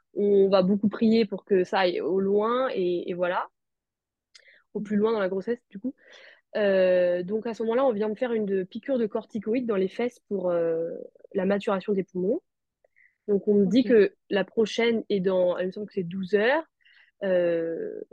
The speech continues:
Speaker 1: et donc ça, ça va aider au développement des poumons si jamais mon bébé doit naître, euh, prématurément.
Speaker 2: Ok.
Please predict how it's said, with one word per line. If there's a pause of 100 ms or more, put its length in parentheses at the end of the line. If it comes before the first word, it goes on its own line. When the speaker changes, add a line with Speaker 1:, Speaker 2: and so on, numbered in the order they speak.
(100)
Speaker 1:
et
donc
ça,
ça
va
aider
au
développement
des
poumons
si
jamais
mon
bébé
doit (120)
naître, (140)
euh, (240)
prématurément. (1200)
Speaker 2:
Ok.